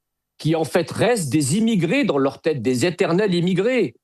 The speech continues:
Ils sont fiers d'être tunisiens, fiers d'être algériens, fiers d'être marocains,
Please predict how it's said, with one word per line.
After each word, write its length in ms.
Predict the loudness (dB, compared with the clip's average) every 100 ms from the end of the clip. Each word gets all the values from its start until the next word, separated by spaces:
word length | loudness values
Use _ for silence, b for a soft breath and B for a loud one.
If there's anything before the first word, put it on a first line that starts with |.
| _
Ils 80 | -6
sont 160 | -4 -4
fiers 320 | 0 0 0
d'être 220 | -4 -2
tunisiens, 640 | -2 0 0 2 2 2
fiers 280 | 0 -2 -2
d'être 280 | -2 -4 -2
algériens, 600 | -2 0 0 2 2 0
fiers 280 | 0 -2 0
d'être 200 | -2 0
marocains, 560 | 0 0 0 0 0